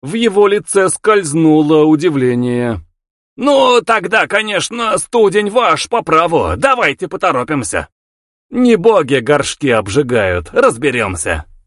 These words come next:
азартно огрызнулся я. «Ходу, Зеппин, ходу!» «Занятно, как вы сказали про горшки-то». Дозель одним махом взлетел на седло и дал коню шпоры.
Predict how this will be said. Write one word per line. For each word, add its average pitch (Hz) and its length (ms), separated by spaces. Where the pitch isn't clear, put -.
азартно 123 680
огрызнулся 117 760
я. 107 340
«Ходу, 202 500
Зеппин, 123 520
ходу!» 139 580
«Занятно, 220 840
как 202 260
вы 196 180
сказали 156 600
про 214 240
горшки-то». 120 880
Дозель 226 540
одним 220 340
махом 180 580
взлетел 156 680
на 107 160
седло 110 580
и 208 220
дал 120 340
коню 113 360
шпоры. 85 680